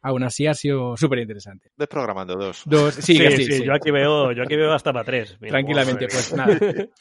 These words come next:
Speaker 1: iremos programando otros episodios.
Speaker 2: Sí, sí.
Speaker 1: Em, si os parece, podemos acabar haciendo un poquito de spam de vuestros proyectos propios y así nos vamos despidiendo. Si queréis lanzar un C T A al aire, ahora es el momento. Venga, va.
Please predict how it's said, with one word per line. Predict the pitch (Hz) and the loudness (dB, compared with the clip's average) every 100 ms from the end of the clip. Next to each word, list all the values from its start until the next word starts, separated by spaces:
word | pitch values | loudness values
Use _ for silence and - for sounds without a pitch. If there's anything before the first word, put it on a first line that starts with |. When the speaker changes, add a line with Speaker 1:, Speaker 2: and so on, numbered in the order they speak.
| - - | -14 -2
Speaker 1:
iremos | 147 165 160 | 2 2 2
programando | 147 135 135 135 135 131 131 | 2 2 0 -4 -4 -4 -4
otros | 156 143 131 | -4 -4 -2
episodios. | 135 110 117 113 98 - | -2 -4 -8 -8 -10 -6
Speaker 2:
Sí, | |
sí. | 151 | 0
Speaker 1:
Em, | 135 131 131 135 135 127 | 2 2 0 -4 -8 -8
si | - | -6
os | 139 | -4
parece, | 139 143 143 170 170 147 - | 0 0 4 6 6 2 -4
podemos | 127 127 135 | -2 0 0
acabar | 143 139 135 131 127 127 123 | 0 2 2 2 0 -6 -8
haciendo | 113 110 127 127 131 | -10 -4 -4 -2 -4
un | 127 120 120 117 113 - | -4 -6 -6 -8 -10 -8
poquito | 117 123 127 | -8 -2 0
de | 123 | 0
spam | - 123 131 | 0 -4 -2
de | 123 | -4
vuestros | 117 120 113 | -6 -10 -12
proyectos | 117 120 - 104 | -6 -6 -6 -6
propios | 143 180 226 - _ | -4 -2 -2 -4 _
y | - 127 120 117 117 | -8 -4 -4 -4 -4
así | 117 131 | -2 0
nos | 131 | 0
vamos | 123 113 | 0 -4
despidiendo. | 113 - 104 95 - | -10 -12 -14 -14 -12
Si | - | -4
queréis | 135 143 156 | 0 2 0
lanzar | 160 160 147 | -2 0 0
un | 143 143 | 0 0
C | 156 | 0
T | 147 | 2
A | 139 | 0
al | 147 | 0
aire, | 170 190 190 _ _ _ _ - | -2 -4 -6 _ _ _ _ -4
ahora | 131 127 | -2 -2
es | 113 | -6
el | |
momento. | 110 95 95 | -12 -16 -16
Venga, | 107 120 | -14 -10
va. | 120 | -10